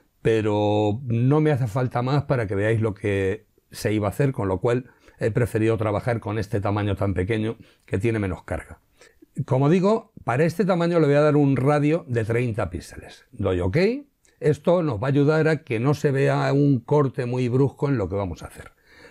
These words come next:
Lo primero, me voy a venir aquí abajo a añadir capa de ajuste de tono saturación. Y aquí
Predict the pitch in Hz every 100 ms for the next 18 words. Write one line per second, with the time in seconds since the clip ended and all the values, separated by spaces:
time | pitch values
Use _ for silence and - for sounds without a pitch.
0 | _ 123 123 143 185 202 208 135 135 160
1 | 190 170 151 139 107 - 127 110 151 151
2 | 185 170 110 113 113 - 101 101 90 -
3 | 151 - 147 127 151 - _ 147 156 165
4 | - 98 92 90 85 - 71 _ _ _
5 | - - - 180 202 165 220 226 247